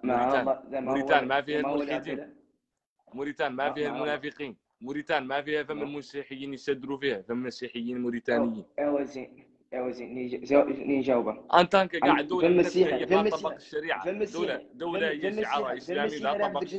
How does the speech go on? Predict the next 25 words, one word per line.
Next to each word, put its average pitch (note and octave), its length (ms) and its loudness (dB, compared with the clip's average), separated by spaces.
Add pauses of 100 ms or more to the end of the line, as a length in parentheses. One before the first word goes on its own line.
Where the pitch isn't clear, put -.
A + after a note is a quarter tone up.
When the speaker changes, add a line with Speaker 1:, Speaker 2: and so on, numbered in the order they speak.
Speaker 2:
الشريعة. G3 200 0
Speaker 1:
موريتانية. F#3+ 500 -6 (180)
Speaker 2:
أنا، D3+ 280 -2 (140)
أنا D3 160 -2
Speaker 1:
فم E3+ 100 -2
Speaker 2:
أبدا E3 460 -2 (1300)
بعيد C#3 340 -4
عن A#2+ 100 -2
Speaker 1:
شفت C3 80 -6
Speaker 2:
الإسلام. E3 260 -4
Speaker 1:
الدستور F#3+ 260 8
الملاهي، F3 340 6
Speaker 2:
هي F3+ 180 -8
قريب D3+ 160 2
Speaker 1:
الدستور F3+ 280 6
Speaker 2:
يعدل D3+ 160 6
Speaker 1:
الموريتاني. D#3 400 -2
Speaker 2:
العلمانية، D3+ 580 -8 (360)
دولة C#3+ 280 -4
علمانية C#3 520 -6
ما A#2+ 80 -6
Speaker 1:
مم. C3 40 -6
Speaker 2:
تعود C3 180 -10
دولة B2+ 240 0
إسلامية. A2+ 480 -8